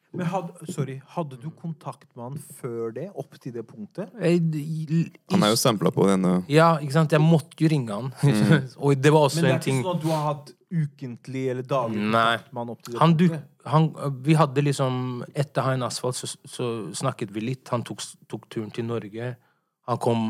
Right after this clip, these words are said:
Speaker 2: på syttende mai av alle dager. Han vet at jeg elsker syttende mai, så jeg var liten. Jeg bare, "I love my country!" <laughs> Helt, helt superpatriot. Ehm, så, så bare
Speaker 1: Så var avstand der?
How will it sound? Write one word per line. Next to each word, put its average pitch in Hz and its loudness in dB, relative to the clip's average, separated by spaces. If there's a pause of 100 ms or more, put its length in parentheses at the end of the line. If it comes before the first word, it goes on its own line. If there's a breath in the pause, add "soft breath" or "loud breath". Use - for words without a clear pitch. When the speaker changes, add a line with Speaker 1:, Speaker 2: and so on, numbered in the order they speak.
(120)
Speaker 2:
på 120 -8
syttende 113 -6
mai 110 -8
av 117 -12
alle 107 -10
dager. 104 -20 (100)
Han 120 0
vet 110 0
at 98 -6
jeg 107 -6
elsker - -8
syttende 107 -14
mai, 110 -14
så 113 -14
jeg 110 -12
var 98 -10
liten. 107 -14
Jeg 113 -20
bare, - -6
"I 185 6
love 240 2
my 214 0
country!" 214 0 (360 loud breath)
<laughs> 151 4
Helt, 156 2 (460 loud breath)
helt 160 4
superpatriot. 123 -2 (560 loud breath)
Ehm, 113 -2
så, 143 -2 (960)
så - -12
bare 120 0 (320)
Speaker 1:
Så 147 -8
var 156 -2
avstand 110 -6
der? 147 -6